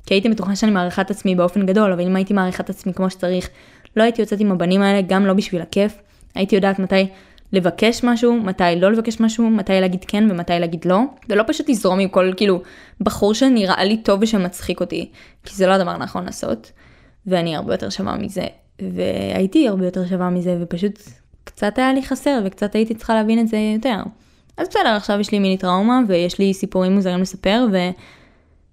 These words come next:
וכמות, אה, קטנה של בנים שאני קצת, אה, לא גאה בבחירה שלי, אבל זה מה שהיה,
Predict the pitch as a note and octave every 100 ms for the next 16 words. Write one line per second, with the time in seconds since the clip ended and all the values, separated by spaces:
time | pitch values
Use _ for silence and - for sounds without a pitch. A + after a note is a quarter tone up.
0 | _ _ _ - A3 C#4 D4 D#4 C#4+ A#3+
1 | A3+ G#3 F#3+ G3 G3+ - G3+ G3+ G#3+ A3
2 | G#3+ F#3+ F#3+ G3 - G#3 F#3+ F3+ F3 F3
3 | F3 - - G3 G3 A3+ A3 G3+ F#3+ F#3+
4 | G3 G3+ F#3+ F3 F#3 - - D#3 E3 G3+
5 | C4 D#4 _ _ _ _ _ _ - F3+
6 | G3 C4+ F4 D4+ F#3+ E3